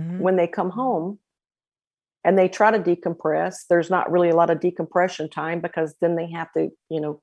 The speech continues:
Speaker 2: complete the tasks that they weren't there to do for the last half of the week. When
Speaker 1: Wow.
Speaker 2: they go to the field office to try to do their paperwork, maybe their timesheet's late or maybe something's just not perfect when it comes to the administrative tasks,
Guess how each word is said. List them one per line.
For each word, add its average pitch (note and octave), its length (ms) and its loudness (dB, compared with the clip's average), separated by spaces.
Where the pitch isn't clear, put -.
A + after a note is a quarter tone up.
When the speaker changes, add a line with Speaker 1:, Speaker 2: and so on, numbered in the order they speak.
Speaker 2:
complete F3 420 -4
the F3 60 -6
tasks E3 400 -4
that D3+ 160 -6
they D#3+ 120 0
weren't E3 280 -2
there D#3+ 200 0
to D#3+ 100 -4
do D#3+ 360 -2
for E3+ 100 2
the E3 80 4
last E3+ 340 2
half A3 280 -4
of D#3 140 -8
the D3+ 100 -4
week. C#3+ 320 -6
When F3+ 140 4
Speaker 1:
Wow. - 20 4
Speaker 2:
they F3+ 80 6
go F3+ 260 6
to F3 60 2
the E3 100 -2
field F#3+ 300 6
office E3+ 320 2
to F3+ 100 -6
try F3+ 180 2
to E3+ 80 4
do F3 200 2
their E3 140 2
paperwork, F3 480 2
maybe E3+ 220 2
their E3+ 140 2
timesheet's E3+ 680 -6
late E3+ 260 0
or D#3+ 100 -2
maybe E3+ 280 -4
something's E3 460 -8
just - 180 -10
not D#3+ 220 -8
perfect E3 360 -4
when D#3+ 120 -2
it - 100 -10
comes E3 280 -8
to - 80 -8
the D#3 120 -2
administrative F3 600 -6
tasks, D#3+ 420 -8